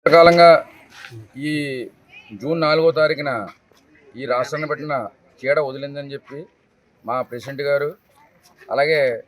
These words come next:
మా సీఎం చంద్రబాబు నాయుడు గారు, మన డిప్యూటీ సీఎం మన పవన్ కళ్యాణ్ గారు, మన పిఠాపురం, ఆ, ఇక్కడ ఎమ్మెల్యే గెలిచిన తర్వాత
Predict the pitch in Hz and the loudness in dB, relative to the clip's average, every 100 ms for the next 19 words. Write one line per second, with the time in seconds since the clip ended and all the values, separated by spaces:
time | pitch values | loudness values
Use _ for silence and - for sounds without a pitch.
0 | _ _ _ _ _ - _ _ 101 120 | _ _ _ _ _ -20 _ _ -12 -10
1 | 123 117 - 123 156 151 139 127 139 147 | -6 -8 -10 -12 -10 -10 -10 -8 -6 -4
2 | 147 147 143 143 147 143 - _ _ _ | -4 -4 -2 -2 -4 -6 -12 _ _ _
3 | _ _ _ _ 120 127 110 - _ 101 | _ _ _ _ -8 -6 -8 -10 _ -20
4 | 123 147 135 151 135 107 _ - 120 - | -18 -16 -12 -10 -10 -14 _ -14 -10 -6
5 | 120 131 143 147 143 143 147 - 127 123 | -6 -4 -4 -4 -2 -2 -2 -6 -12 -10
6 | 123 135 139 139 135 151 151 160 _ _ | -4 -2 0 -2 -6 -10 -20 -20 _ _
7 | _ _ _ 104 113 113 113 127 120 135 | _ _ _ -6 -4 -6 -6 -6 -6 -4
8 | 151 139 131 143 139 139 135 139 135 | -4 -6 -10 -4 -2 0 -2 0 0